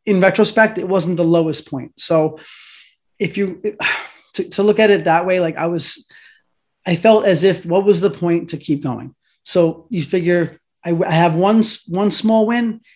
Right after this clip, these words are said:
it gets taken from me. I have another win, it gets taken from me. So at this point, what's the point of going for any wins? So that's kind of where my head was at. And thank God to the support structure that I have and, and some friends, family.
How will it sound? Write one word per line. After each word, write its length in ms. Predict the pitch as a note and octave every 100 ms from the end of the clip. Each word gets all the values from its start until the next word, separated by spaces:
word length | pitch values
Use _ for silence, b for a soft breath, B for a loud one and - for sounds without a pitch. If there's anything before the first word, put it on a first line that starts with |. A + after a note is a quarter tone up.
| b
it 60 | E3+
gets 180 | F3 F3
taken 380 | F#3 F3+ E3+
from 240 | D3 D3+ C3
me. 220 | A#2+ C3+
I 100 | D3
have 100 | D3+
another 320 | D#3 F#3 G#3
win, 300 | A3 A3+ A3
it 60 | F3+
gets 220 | E3+ E3+
taken 300 | - F3 E3
from 220 | - E3
me. 80 | C3+
So 160 | C3+ E3+
at 140 | D#3
this 160 | A#3+ A3+
point, 380 | - D#3+ D#3 B B B -
what's 220 | G3 F#3
the 100 | A3
point 220 | G3+ G3+
of 60 | F#3
going 220 | F#3 F#3
for 160 | F3 E3+
any 180 | E3+
wins? 540 | D#3+ F#3 A#2+ - - - _ _ _ b b b
So 160 | - E3+
that's 240 | F3+ F3+
kind 280 | - G3 G3
of 80 | F3+
where 160 | F3+
my 200 | E3+ D#3+
head 200 | D#3+ D#3
was 200 | E3+ E3
at. 240 | F3 F3+ - _ _ _ _ -
And 340 | E3+ D3+ D3
thank 240 | F#3+ F#3+ E3
God 280 | F3+ F3+ E3+
to 120 | E3+
the 80 | D#3+
support 360 | D#3 - F#3
structure 420 | - F#3 F3+ F3+
that 100 | F3
I 60 | E3+
have 360 | E3 F3 E3+ D3+
and, 160 | C#3
and 280 | D3 C#3 C3
some 160 | - B2
friends, 420 | - E3 E3+ E3+
family. 500 | E3 D#3+ F3 F3